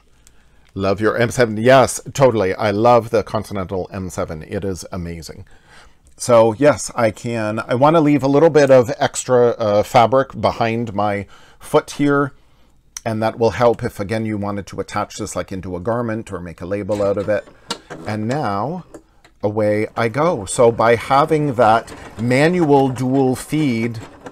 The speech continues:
uh, option, I'm able to take advantage of the AccuFeed Flex. So I've got upper feed dogs as well as lower feed dogs. Now this is a good time as well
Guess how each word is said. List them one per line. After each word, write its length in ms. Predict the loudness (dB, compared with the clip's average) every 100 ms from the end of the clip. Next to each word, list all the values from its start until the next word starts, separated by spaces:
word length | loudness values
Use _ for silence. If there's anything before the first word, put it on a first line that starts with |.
| -20 -20 -20 -20 -4
uh, 300 | 0 2 2
option, 640 | 2 2 0 -6 -4 -4 -6 -4
I'm 200 | -4 -2
able 260 | -2 -2 -2
to 140 | -6
take 300 | -6 -6 -4
advantage 800 | -4 -2 -2 -2 -4 -4 -4 -10 -4
of 260 | -2 -2 -2
the 180 | -8 -6
AccuFeed 560 | -4 -4 -6 -6 -8 -6
Flex. 420 | 0 0 -2 -2
So 180 | 0 2
I've 200 | 0 2
got 300 | 2 2 -2 -14 -16 -4 0
upper 320 | 4 4 4
feed 420 | 2 -2 -2 0
dogs 640 | 2 6 6 4 0 -6 -14 -20 -2
as 180 | 0 2
well 280 | 4 6 8
as 340 | 6 4 -2 -14 -8
lower 480 | 2 4 6 4 2
feed 320 | -2 -8 -4
dogs. 680 | -4 -4 -6 -8 -12 -14 -16 -20 -20 -20 -20 -20 -20 -2
Now 100 | 0
this 220 | 2 0
is 140 | -2 -4
a 40 |
good 220 | -4 -4
time 260 | -4 -4 -2
as 180 | -2 -4
well 560 | 0 2 2 0 -2